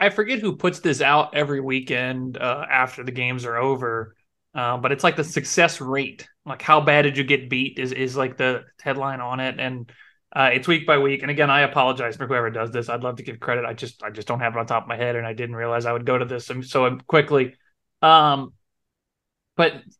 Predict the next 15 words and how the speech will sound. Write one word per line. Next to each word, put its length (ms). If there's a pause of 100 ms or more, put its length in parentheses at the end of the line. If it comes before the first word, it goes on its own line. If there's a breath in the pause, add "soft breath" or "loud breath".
Oklahoma, 440
I 100
think, 200
was 220
the, 280 (640)
the 140
most 720
successful 800
team 600 (480 soft breath)
in 220
the 80
country, 720 (500)
but 80
they 100
lost. 480